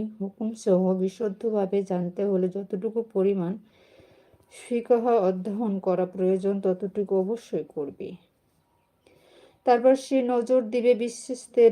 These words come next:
দিকে, আর সে এক্ষেত্রে সবার আগে সমান আসে বা সামনে আসে স্বামী, সন্তান ও ঘর সংসারের দায়িত্ব পালন। একজন নারীকে আল্লাহ রাব্বুল আলামিন দায়িত্ব দিয়েছেন সুন্দর, সাহসী,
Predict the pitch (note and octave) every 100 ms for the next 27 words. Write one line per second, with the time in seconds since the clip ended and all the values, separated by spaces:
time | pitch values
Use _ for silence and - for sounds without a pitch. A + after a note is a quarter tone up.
0 | A3 A3+ A3 A#3 A#3+ G3+ G3+ G3+ - A#3+
1 | A#3 - A3 A3 B3 - - A3+ A#3 G#3
2 | G#3+ G#3+ G#3 G3+ A3+ - A3+ A3 A3 -
3 | G3+ G3 - G#3+ G3 C4 _ _ _ _
4 | _ - - - A3 G#3+ A3+ A3+ A#3 A3
5 | G#3+ A3+ A3+ A#3 G#3 G#3+ G#3+ G#3+ G3+ A3
6 | G3+ G3+ G#3 G3+ G3+ G#3 G#3 G#3 G3+ F#3
7 | F#3+ F#3+ - F3 E3 D3+ C#3 - - -
8 | - _ _ _ _ _ _ - F#3 F3
9 | G3 F#3 F#3 F#3 G3 G#3+ G#3+ F#3 G3 G#3
10 | A3+ G#3+ - - - G#3 F#3 G3+ G3+ G3+
11 | G#3 G3+ G3+ F#3+ F#3 F#3 G#3+ F#3+ F#3+ F#3+
12 | G#3 G3 - G#3+ G3+ A3 G#3+ F#3+ E3+ G3
13 | G3 A3 A3+